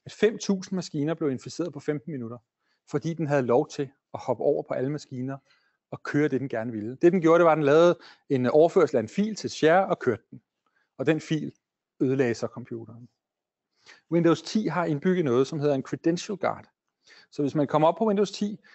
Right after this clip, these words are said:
så de passwords, som lå i memory, før man kunne høste, når man var administrator, det er krypteret. Det content, der er deroppe, det er ikke bare til at tage ud og genbruge. Så det er smart. Kommer man ind i et system, kommer man ind og får administratorrettighederne og, og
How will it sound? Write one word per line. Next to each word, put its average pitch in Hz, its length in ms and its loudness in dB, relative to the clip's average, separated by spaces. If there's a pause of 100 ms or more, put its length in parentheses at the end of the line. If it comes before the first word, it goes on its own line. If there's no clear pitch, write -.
(120)
så 165 100 -4
de 185 180 -2
passwords, 170 460 0
som 165 140 -2
lå 180 120 4
i 170 40 2
memory, 151 280 4
før 151 200 2
man 151 120 -2
kunne - 180 -4
høste, 160 280 0
når 156 80 -4
man 123 160 -2
var 113 60 -2
administrator, 123 640 -2 (240)
det 143 60 -2
er - 40 0
krypteret. 196 480 -2 (320)
Det 170 100 -4
content, 170 440 0
der 160 80 2
er 135 80 4
deroppe, 135 300 2 (260)
det 165 60 6
er 156 40 10
ikke 147 140 4
bare 143 180 4
til - 140 -2
at 147 80 0
tage 139 160 0
ud 127 100 -4
og - 80 -6
genbruge. 113 440 -8 (500)
Så 135 100 -12
det 160 120 4
er 160 40 0
smart. - 320 -8 (640)
Kommer 156 260 2
man 147 160 2
ind 202 180 4
i 202 60 2
et 170 80 2
system, 160 580 0
kommer 151 220 0
man 151 100 4
ind 165 80 2
og 156 80 2
får 156 220 2
administratorrettighederne 127 1080 2
og, 131 260 0
og 120 240 -4